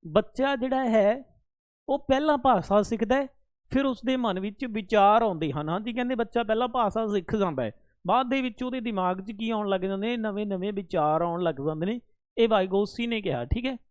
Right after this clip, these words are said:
ਵਾਈਗੋਤਸਕੀ ਆਖਦੇ ਹਨ ਕਿ ਬੱਚਾ ਸਮਾਜ ਤੋਂ ਬਿਨਾਂ ਭਾਸ਼ਾ ਨਹੀਂ ਸਿੱਖ ਸਕਦਾ। ਹਾਂਜੀ, ਇਹਦੇ ਅਨੁਸਾਰ ਇਹ ਸੀਗਾ ਵੀ ਬੱਚਾ ਜਿਹੜਾ ਹੈ ਸਮਾਜ ਤੋਂ ਬਿਨਾਂ ਭਾਸ਼ਾ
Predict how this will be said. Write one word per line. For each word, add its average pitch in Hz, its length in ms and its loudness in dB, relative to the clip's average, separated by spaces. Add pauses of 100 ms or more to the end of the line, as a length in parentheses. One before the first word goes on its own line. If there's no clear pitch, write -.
(1000)
ਵਾਈਗੋਤਸਕੀ 208 600 0
ਆਖਦੇ 202 400 0
ਹਨ 190 240 -4
ਕਿ 196 300 -4 (680)
ਬੱਚਾ 247 360 2
ਸਮਾਜ 196 440 0 (100)
ਤੋਂ 254 120 -4
ਬਿਨਾਂ 196 260 -4
ਭਾਸ਼ਾ 170 480 -2
ਨਹੀਂ 202 260 -4
ਸਿੱਖ - 200 -8
ਸਕਦਾ। 143 400 -6
ਹਾਂਜੀ, 170 260 -6
ਇਹਦੇ 240 160 -6
ਅਨੁਸਾਰ 196 360 -6
ਇਹ 202 180 -4
ਸੀਗਾ 165 340 -2 (420)
ਵੀ 190 100 -6
ਬੱਚਾ 180 400 0
ਜਿਹੜਾ 185 280 0
ਹੈ 190 340 -4 (180)
ਸਮਾਜ 160 420 -2
ਤੋਂ 196 160 -4
ਬਿਨਾਂ 180 240 -4
ਭਾਸ਼ਾ 180 680 -2